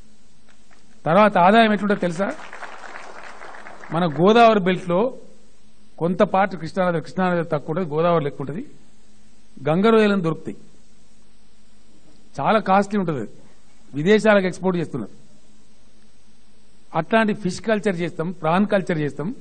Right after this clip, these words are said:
నదుల మీద మేము ఏం ఆలోచిస్తే మీకు ఏం అర్థమవుతుంది అని అర్థమవుతుంది మీకు?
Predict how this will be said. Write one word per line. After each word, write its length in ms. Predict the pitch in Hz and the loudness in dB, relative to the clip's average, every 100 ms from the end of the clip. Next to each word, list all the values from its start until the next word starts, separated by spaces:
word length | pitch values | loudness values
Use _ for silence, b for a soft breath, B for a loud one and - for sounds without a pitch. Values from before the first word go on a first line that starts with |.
| - - - - - - - - - - - - - - - - - - | -14 -14 -14 -14 -14 -14 -14 -14 -14 -14 -14 -14 -14 -14 -14 -14 -12 -2
నదుల 300 | 139 165 226 | 2 6 6
మీద 200 | 226 220 | 6 4
మేము 220 | 196 180 | 2 2
ఏం 180 | 170 196 | 2 2
ఆలోచిస్తే 340 | 233 233 226 233 | 2 0 -2 -2
మీకు 200 | 208 170 | 0 0
ఏం 140 | 196 | 0
అర్థమవుతుంది 420 | 214 220 214 190 | 0 0 -2 -2
అని 100 | 160 | -2
అర్థమవుతుంది 400 | 135 190 202 156 | -2 0 0 -2
మీకు? 120 | 127 | -8